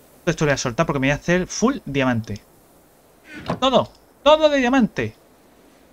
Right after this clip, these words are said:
Ah, ponemos bastante.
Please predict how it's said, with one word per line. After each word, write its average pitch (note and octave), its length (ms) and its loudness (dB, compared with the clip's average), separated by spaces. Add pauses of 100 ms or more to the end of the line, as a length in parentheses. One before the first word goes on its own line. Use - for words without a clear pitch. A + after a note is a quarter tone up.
(2500)
Ah, G#3 160 -6
ponemos G#2+ 360 -6
bastante. B3+ 800 -10